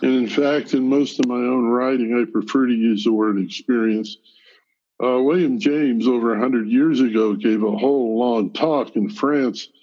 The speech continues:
about how he was done with the word consciousness. And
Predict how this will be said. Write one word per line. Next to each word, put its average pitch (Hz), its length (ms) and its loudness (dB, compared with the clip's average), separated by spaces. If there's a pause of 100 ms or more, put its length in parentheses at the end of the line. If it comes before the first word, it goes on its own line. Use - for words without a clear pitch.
(520)
about 117 360 0
how 127 220 0
he 127 160 0
was 110 240 0
done 135 400 0
with 110 140 -4
the 120 60 2
word 113 400 0
consciousness. 131 800 -2
And 104 280 -2